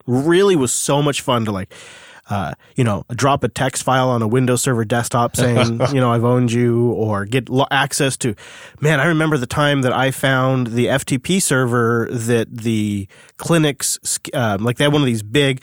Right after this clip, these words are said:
Speaker 1: multifunction printer fax scanner,
Speaker 2: Mm, sure.
Speaker 1: huge units from Xerox that you, like, get a monthly price and
Speaker 2: Yeah,
Speaker 1: Xerox
Speaker 2: check
Speaker 1: is
Speaker 2: that just kinda hangs out because it's always broken.
Speaker 1: And it was F T P-ing, um, the images of client records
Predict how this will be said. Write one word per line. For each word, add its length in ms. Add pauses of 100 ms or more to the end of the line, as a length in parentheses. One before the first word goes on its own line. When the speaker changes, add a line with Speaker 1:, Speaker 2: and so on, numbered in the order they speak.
(260)
Speaker 1:
multifunction 1000
printer 380
fax 320
scanner, 380
Speaker 2:
Mm, 40
sure. 140
Speaker 1:
huge 320
units 360 (280)
from 220
Xerox 500
that 80
you, 100
like, 140
get 120
a 60
monthly 500 (120)
price 440
and 240 (140)
Speaker 2:
Yeah, 140
Speaker 1:
Xerox 320
Speaker 2:
check 100
Speaker 1:
is 80
Speaker 2:
that 120
just 140
kinda 200
hangs 260
out 240
because 220
it's 100
always 220
broken. 460 (140)
Speaker 1:
And 220
it 40
was 180
F 180
T 140
P-ing, 680 (120)
um, 760
the 220
images 680 (100)
of 260
client 380
records 600